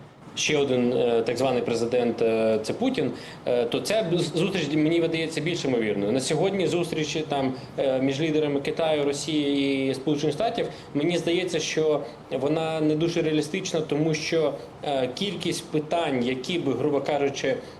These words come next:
я не скажу так особисто Трампа, скоріше так, адміністрація Трампа хотіла би обговорити з китайською стороною особисто, я думаю, що він дуже-дуже великий, і що там, ну, якщо це буде т-, і тристоронній саміт, то треба, щоб він був, ну, хоча б на декілька днів.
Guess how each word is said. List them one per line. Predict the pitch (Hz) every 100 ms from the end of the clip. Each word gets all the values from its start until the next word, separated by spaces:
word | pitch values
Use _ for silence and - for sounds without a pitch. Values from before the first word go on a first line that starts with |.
| -
я | 139
не | 143 151
скажу | 143 147 147
так | 147 -
особисто | 123 143 139 143
Трампа, | 143 226 165 131
скоріше | - 143 143 139
так, | 131 - - -
адміністрація | 127 139 151 147 156 139 - 120
Трампа | 147 190 185 127
хотіла | - 135 151 131
би | 131
обговорити | 120 131 139 139 131
з |
китайською | - 139 139 - 139
стороною | - 135 135 139
особисто, | 127 - 156 262 - 135 120 - -
я | 127 151
думаю, | 160 160 151
що | -
він | 151 160 151 - - 131
дуже-дуже | 180 202 156 151 139 135
великий, | 139 180 240 135 117 - - -
і | 139
що | - 151 139
там, | 127 131 135
ну, | 139
якщо | 135 156
це | 156
буде | 143 143 143
т-, | 139 165
і | 156 135
тристоронній | 139 127 - 190 185 156
саміт, | 139 123 117
то | 120
треба, | 139 147 131
щоб | - 139
він | 131
був, | 127 131 131 - - 151
ну, | 143
хоча | 156 165
б | 151
на |
декілька | 131 127 120 -
днів. | 110 104